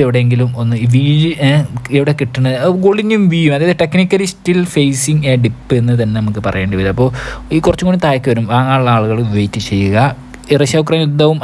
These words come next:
ആയാലും അതേപോലെ തന്നെ എന്താണെന്ന് വെച്ച് കഴിഞ്ഞാൽ അത്, അത് തീവ്രമാകാനുള്ള സാധ്യതയുണ്ട്. അതുണ്ടാകുമ്പോൾ ഗോൾഡ് ഭയങ്കരമായ നമ്പറിലേക്ക് പോകും. പക്ഷേ സാ-, വേഗം solve ആവട്ടെ എന്നാണ് എൻ്റെ ഇടയിൽ പ്രാർത്ഥിക്കുന്നത്. അതേപോലെ ഇസ്രായേൽ,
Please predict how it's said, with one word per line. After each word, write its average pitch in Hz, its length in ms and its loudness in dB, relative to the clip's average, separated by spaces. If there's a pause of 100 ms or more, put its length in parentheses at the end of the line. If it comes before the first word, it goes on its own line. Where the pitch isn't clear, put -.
ആയാലും 143 340 2 (400)
അതേപോലെ 143 520 2
തന്നെ 143 200 -2
എന്താണെന്ന് 131 320 0
വെച്ച് 127 160 -4
കഴിഞ്ഞാൽ 123 240 2 (720)
അത്, 135 120 4 (220)
അത് 151 100 -2 (100)
തീവ്രമാകാനുള്ള 151 680 0
സാധ്യതയുണ്ട്. 113 580 -2
അതുണ്ടാകുമ്പോൾ 123 500 2
ഗോൾഡ് 113 280 0
ഭയങ്കരമായ 110 580 0
നമ്പറിലേക്ക് 107 520 -4
പോകും. 104 200 0
പക്ഷേ - 260 -2
സാ-, 113 160 0 (160)
വേഗം 117 160 2 (200)
solve 113 320 2
ആവട്ടെ 110 300 0
എന്നാണ് 110 180 0
എൻ്റെ 104 180 0
ഇടയിൽ 107 240 -2
പ്രാർത്ഥിക്കുന്നത്. 101 500 0 (360)
അതേപോലെ 120 300 2
ഇസ്രായേൽ, 127 460 4